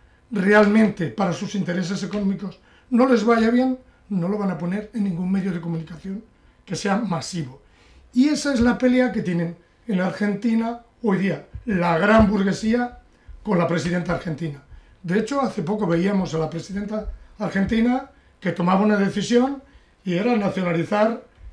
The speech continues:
eh, la parte de Repsol que estaba perjudicando a la economía argentina. Y todos los medios de comunicación, incluidos los que tenemos en nuestro país,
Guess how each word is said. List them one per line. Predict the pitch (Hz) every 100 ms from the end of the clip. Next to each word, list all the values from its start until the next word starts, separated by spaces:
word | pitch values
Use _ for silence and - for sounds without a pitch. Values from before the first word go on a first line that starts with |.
| -
eh, | 190 170 151 147 139 - _ _ _ _ -
la | 185 160
parte | 214 208 220
de | 202
Repsol | 202 202 220 233
que | -
estaba | 170 - 202
perjudicando | 208 190 208 202 226 240 254 - -
a | 196
la | 170
economía | 185 165 170 185 190 185 - - - -
argentina. | - 202 190 427 302 - - _ _ _ _ _ -
Y | 294
todos | - - 403 370 269
los | 247 214
medios | 226 226 208 160
de |
comunicación, | - 196 185 - 180 214 175 135 113 _ _ _ -
incluidos | 185 156 175 170 196 202
los | 147 -
que | 151
tenemos | 156 165 160
en | 190
nuestro | 196 247 180
país, | 170 269 285